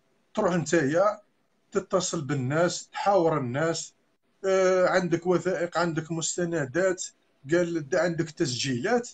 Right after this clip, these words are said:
وتناقش الموضوع هذاك وتنور الرأي العام. بصح باش تجي تقول نتايا،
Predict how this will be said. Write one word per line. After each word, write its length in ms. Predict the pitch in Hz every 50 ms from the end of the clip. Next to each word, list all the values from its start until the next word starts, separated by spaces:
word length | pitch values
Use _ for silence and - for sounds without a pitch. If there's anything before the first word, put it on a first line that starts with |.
| _ _ -
وتناقش 520 | 196 - _ - 220 247 - - - -
الموضوع 500 | 202 190 185 180 160 156 160 170 147 147
هذاك 300 | 147 147 254 247 - -
وتنور 540 | 175 156 - 147 160 208 202 202 240 247 214
الرأي 300 | 190 185 185 - 156 156
العام. 380 | 151 143 135 151 147 131 117 - _ _ _ _ _ _ _ _ _ _ _ _ _ _ _ _ _ _ _ _ _ _ _ _ -
بصح 240 | - - 180 170 190
باش 280 | 180 160 208 196 -
تجي 340 | - 190 156 135 147 208 208
تقول 360 | 151 139 143 214 220 208 190
نتايا، 600 | 190 175 151 - 190 185 175 156 147 139 117 -